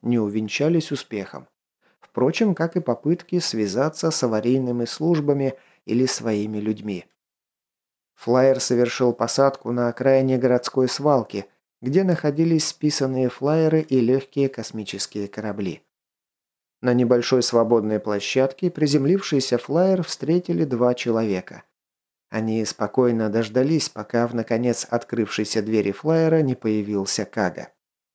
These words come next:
"Вы что себе позволяете?" – начал на них кричать Кага, как только увидел их, появившись в дверном проеме флайера.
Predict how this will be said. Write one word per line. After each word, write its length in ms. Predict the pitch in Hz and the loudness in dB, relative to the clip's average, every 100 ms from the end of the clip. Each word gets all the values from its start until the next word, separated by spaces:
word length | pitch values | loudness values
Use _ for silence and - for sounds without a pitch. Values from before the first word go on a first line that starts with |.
| _ _ _ _ _ _ _ _ _ _ _ _ _ _ _ _ _ _ _ | _ _ _ _ _ _ _ _ _ _ _ _ _ _ _ _ _ _ _
"Вы 220 | 87 110 | -2 0
что 260 | 120 - 175 | 0 0 0
себе 340 | 160 180 190 | 0 0 0
позволяете?" – 840 | 180 175 170 202 208 147 85 - - _ _ - | 0 -2 0 2 2 2 0 -8 -20 _ _ -8
начал 340 | 101 107 104 | -6 -4 -6
на 100 | 110 | -6
них 240 | 104 101 - | -4 -6 -8
кричать 520 | - 113 120 98 - | -8 -4 -4 -6 -2
Кага, 440 | 147 156 156 151 - _ | 0 2 2 0 -6 _
как 240 | 120 - | -6 -6
только 460 | - 131 135 143 - | -2 -2 0 -4 -4
увидел 460 | 107 127 135 131 | -2 0 2 4
их, 180 | 135 135 | 2 0
появившись 760 | - 107 98 104 107 - 117 - | -4 -2 0 -2 -4 -4 -4 -6
в 100 | 104 | -6
дверном 440 | 117 107 104 104 | -2 -2 -2 -4
проеме 480 | 104 104 110 95 92 | -2 -2 -2 -2 -4
флайера. 520 | - 110 90 78 80 | -4 -4 -4 -6 -12